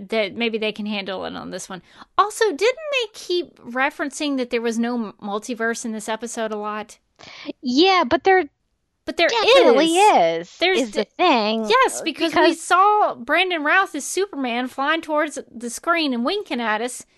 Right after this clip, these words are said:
Speaker 1: from Earth ninety-six.
Speaker 2: I mean, uh, uh, from what I, what I gather, there are less universes now,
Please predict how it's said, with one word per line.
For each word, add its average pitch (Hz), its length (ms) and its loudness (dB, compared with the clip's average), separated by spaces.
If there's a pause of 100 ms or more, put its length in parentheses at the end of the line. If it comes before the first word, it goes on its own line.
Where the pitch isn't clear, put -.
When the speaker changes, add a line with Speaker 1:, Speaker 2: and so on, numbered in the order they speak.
(180)
Speaker 1:
from 262 220 -8
Earth 302 260 0
ninety-six. 302 840 -4 (340)
Speaker 2:
I 285 80 2
mean, 294 320 2
uh, 262 80 0 (180)
uh, 240 120 -4
from 330 240 -4
what 330 100 4
I, 311 220 4 (220)
what 233 280 0
I 277 80 2
gather, 240 500 -2
there 220 220 -4
are 175 320 -6 (140)
less 180 760 -4 (440)
universes 180 840 -6
now, 185 480 0